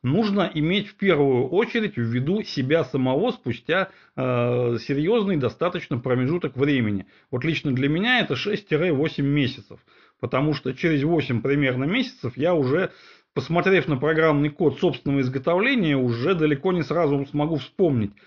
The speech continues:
а что же, собственно, это было, что я имел в виду, почему написано именно так.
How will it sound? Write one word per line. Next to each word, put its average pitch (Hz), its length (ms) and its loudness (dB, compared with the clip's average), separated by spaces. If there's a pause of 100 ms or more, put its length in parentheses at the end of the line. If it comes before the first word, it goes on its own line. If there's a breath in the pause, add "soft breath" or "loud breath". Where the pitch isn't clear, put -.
(140)
а 120 140 0
что 233 240 2
же, 190 100 2
собственно, 160 400 -2
это 131 180 0
было, 175 360 2
что - 220 -4
я 143 220 4
имел 135 240 2
в 123 80 0
виду, 143 220 -2
почему 135 360 -4
написано 127 500 -4
именно 135 340 -2
так. 113 320 -4